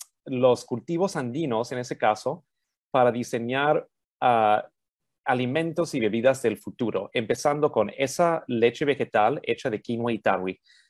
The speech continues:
Les pido disculpas que no tengo dispositivas, ah, en, ah, español, que todo está en inglés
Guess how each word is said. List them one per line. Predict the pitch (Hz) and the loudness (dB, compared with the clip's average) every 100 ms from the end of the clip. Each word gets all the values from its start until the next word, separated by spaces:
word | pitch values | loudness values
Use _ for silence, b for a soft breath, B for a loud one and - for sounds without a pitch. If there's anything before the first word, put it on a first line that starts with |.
| b | b
Les | 151 151 | 0 0
pido | 180 180 | 4 6
disculpas | 165 135 - 190 202 196 | 6 2 0 2 2 2
que | 165 | 0
no | 135 135 | -2 0
tengo | 147 147 151 | 0 2 2
dispositivas, | 131 - 123 120 - 139 143 170 - - | 0 -2 -2 -4 -4 0 4 2 0 -2
ah, | 123 110 113 | 2 2 2
en, | 117 117 110 110 107 _ _ _ _ - | 2 0 -2 -6 -10 _ _ _ _ 2
ah, | 117 | 2
español, | 127 - 127 120 127 196 262 | 2 2 2 2 2 2 -2
que | - 110 | -4 2
todo | 131 131 | 2 2
está | 131 127 | 2 2
en | 120 | 0
inglés | 107 131 240 - - | 0 0 -2 -8 -20